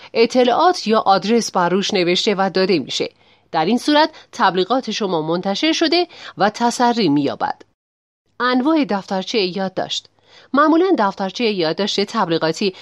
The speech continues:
بر اساس نوع استفاده‌ای که ازش می‌شه، از اندازه‌های مختلفی هم برخورداره. همچنین دارای جنس جلدهای متفاوتیه که بر این اساس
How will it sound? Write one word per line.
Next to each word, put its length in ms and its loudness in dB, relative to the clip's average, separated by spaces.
بر 180 4
اساس 360 0
نوع 360 0
استفاده‌ای 640 -4
که 140 0
ازش 420 0
می‌شه، 280 -2
از 200 4
اندازه‌های 640 0
مختلفی 600 0
هم 220 0
برخورداره. 640 -2
همچنین 480 4
دارای 400 2
جنس 340 0
جلدهای 540 0
متفاوتیه 880 0
که 240 0
بر 180 4
این 240 -2
اساس 420 0